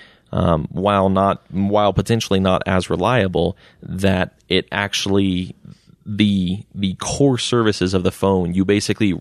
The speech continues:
you register to the location, which is what you do when you make a reminder, and then it is guaranteed to work at least by cell phone triangulation and perhaps more precisely with Wi-Fi triangulation.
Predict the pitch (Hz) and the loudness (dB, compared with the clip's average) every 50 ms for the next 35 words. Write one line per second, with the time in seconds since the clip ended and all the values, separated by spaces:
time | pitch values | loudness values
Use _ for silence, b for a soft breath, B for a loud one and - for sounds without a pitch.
0 | - - - 98 95 90 95 95 95 92 104 101 - - 95 90 - 87 92 92 | -8 -12 -8 -4 -2 -2 0 0 0 2 2 2 2 2 0 0 0 0 0 2
1 | 90 90 - 127 135 135 - - 90 87 90 90 90 - - 87 90 90 87 - | 2 0 0 0 0 0 0 0 0 0 2 0 0 0 -2 -4 -2 -2 -4 -2
2 | - 90 87 85 87 90 90 87 87 87 85 - 90 90 - - 90 107 127 127 | -2 -2 -2 0 0 0 -2 -2 -2 -2 -4 -4 -4 -4 -2 0 0 0 0 2
3 | 98 90 90 - B B B B B B B B B B - 92 95 92 92 92 | 2 0 0 0 B B B B B B B B B B 0 0 2 2 2 2
4 | 92 92 95 92 92 - - _ - 92 92 - - 95 90 92 92 95 95 98 | 2 2 2 0 0 -4 -6 _ -4 -4 -2 -2 0 -2 -2 -2 -4 -2 0 2
5 | 110 113 120 117 107 - - - 107 107 104 98 - - 92 87 90 92 92 92 | 2 2 0 0 -2 -6 -6 -2 0 0 0 0 -2 -2 -2 -2 0 0 0 0
6 | 90 87 _ - - - _ _ _ _ _ _ _ _ _ _ _ _ _ _ | 0 -2 _ -12 -20 -20 _ _ _ _ _ _ _ _ _ _ _ _ _ _
7 | _ _ _ _ _ _ - 101 98 87 98 107 113 113 117 120 - - - 95 | _ _ _ _ _ _ -2 -2 0 0 0 0 2 2 2 0 0 -2 -2 0
8 | 92 92 - - 82 82 - 92 87 - - 90 87 87 87 85 85 85 82 82 | 0 0 2 0 -2 0 0 -2 -4 -4 -2 -2 -2 0 0 0 0 0 0 0
9 | 82 - - 80 - 85 90 - 101 92 95 87 85 - - - 87 90 87 90 | -2 -4 -4 -6 -4 -4 -6 -4 -6 -6 -4 -4 -4 -4 -4 -4 -2 -2 -2 -2
10 | - 87 85 - 87 82 78 - - 67 69 - - - - 78 80 - - 73 | -2 -6 -6 -2 -2 -2 -2 -2 -4 -6 -6 -6 -6 -2 0 0 0 0 0 -2
11 | - - - 71 64 60 60 58 60 - - - 57 60 | -2 -2 -4 -4 -4 -2 -4 -2 -2 -2 -4 -6 -8 -10